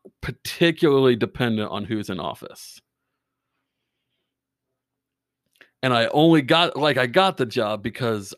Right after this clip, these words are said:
I got my degree, and I had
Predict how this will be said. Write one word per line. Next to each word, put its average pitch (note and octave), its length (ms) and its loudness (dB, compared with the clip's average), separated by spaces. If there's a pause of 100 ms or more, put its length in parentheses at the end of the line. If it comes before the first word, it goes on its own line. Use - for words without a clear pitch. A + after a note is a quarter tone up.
I A2+ 160 -2
got G#2+ 280 -2
my G#2+ 140 -4
degree, A2+ 560 -4 (920)
and G#2+ 440 -2 (100)
I G#2+ 160 0
had G#2 520 -2